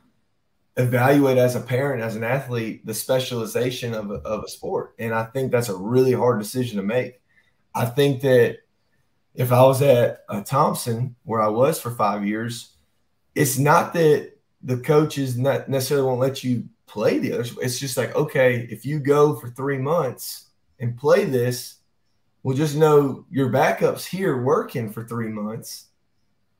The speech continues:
You know, and it, it, and that conversation is not even being had. That's just the kid thinking, that's the parent thinking, and it's,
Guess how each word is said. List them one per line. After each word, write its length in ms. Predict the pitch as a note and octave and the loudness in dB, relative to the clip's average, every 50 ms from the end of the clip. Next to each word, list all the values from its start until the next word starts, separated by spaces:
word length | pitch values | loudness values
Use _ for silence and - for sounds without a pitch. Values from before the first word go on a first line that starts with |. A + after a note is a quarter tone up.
| _ _ _ _ _ _ _ _ _ _ _ _ _ _ _ _ _ _ - - - | _ _ _ _ _ _ _ _ _ _ _ _ _ _ _ _ _ _ -20 -16 -6
You 160 | - D3 D3+ | -4 0 2
know, 320 | C#3+ C#3 C#3 C#3 C#3+ D3 | 4 4 6 6 6 6
and 160 | D3 C#3 C3+ C3+ | 4 4 2 0
it, 180 | C3+ C3 - - | -2 -4 -4 -6
it, 240 | - C3 B2 A#2+ - _ _ _ _ _ _ _ _ | -6 -8 -8 -8 -12 _ _ _ _ _ _ _ _
and 400 | C3+ C#3 C#3 C3 B2 A2 - - _ - - | 0 0 0 0 -2 -4 -8 -12 _ -6 2
that 220 | C3+ D#3 G3 F#3+ | 4 4 4 4
conversation 440 | - F#3+ F#3 F#3 - G3 F3+ D#3+ D3+ | 4 2 0 0 0 -2 -2 -2 -2
is 60 | C#3+ | 0
not 160 | D3 D3+ D#3 D#3 | 2 2 2 2
even 100 | D3 C#3 | 2 0
being 180 | D3+ D3 C3+ | 0 0 0
had. 280 | B2+ C3+ E3+ - - A#2 | 0 -2 -2 -2 -2 -2
That's 180 | C3 E3 - | -2 -2 -2
just 220 | - D#3+ D#3 - - | -4 -6 -8 -8 -8
the 80 | - | -10
kid 420 | - - - E3 E3 D#3 C#3 B2+ A#2+ | -8 -6 -4 -2 0 0 -2 -2 -2
thinking, 320 | D3+ D3+ D#3+ D#3+ D3 C#3+ | -2 0 0 -2 -2 -2
that's 200 | C3 C3+ C#3 - | -2 -2 -4 -4
the 100 | - - | -6 -10
parent 400 | - - C#3 D3+ D3+ C#3 - - | -8 -6 -4 -4 -4 -4 -6 -6
thinking, 360 | C3+ C#3+ D3 C#3+ - C3 B2 | -6 -4 -4 -4 -6 -6 -4
and 160 | A#2+ B2 B2 B2+ | -4 -2 -2 -2
it's, 440 | C3 C3+ B2+ - - - - _ | -2 -2 -4 -6 -10 -12 -16 _